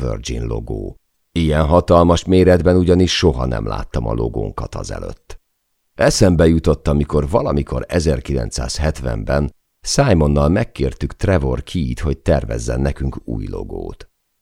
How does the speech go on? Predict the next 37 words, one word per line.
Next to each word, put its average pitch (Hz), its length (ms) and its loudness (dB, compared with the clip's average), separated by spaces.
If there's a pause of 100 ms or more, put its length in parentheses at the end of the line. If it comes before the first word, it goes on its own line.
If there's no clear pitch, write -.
(100)
Trevor 90 400 4
felskiccelt 78 680 0
egy 67 140 -4
ötletet, 76 600 -2
elküldte 73 520 -2
Ray 62 180 -2
Kite-nak, 82 540 2
a 73 220 2
Kite 57 360 -8
and 60 160 -6
Company 55 480 -6
grafikusának, 76 920 0 (240)
aki - 340 4
ez 80 180 0
alapján 71 400 0
látványtervet 76 760 0
készített, 71 840 -2
amin 92 300 4
egy 78 420 2
aláíráshoz 60 800 -2
hasonló 69 520 -2
logót 60 440 -6
lehetett - 420 -8
látni. - 480 -10 (760)
Akár - 320 4
az 80 120 2
enyém 71 300 -4
is - 120 -10
lehetett 53 360 -6
volna, 62 400 -6
és 64 200 -4
a 65 140 2
V 85 280 6
betű 76 320 2
egy 71 120 4
pipához - 680 -6
hasonlított. - 1000 -10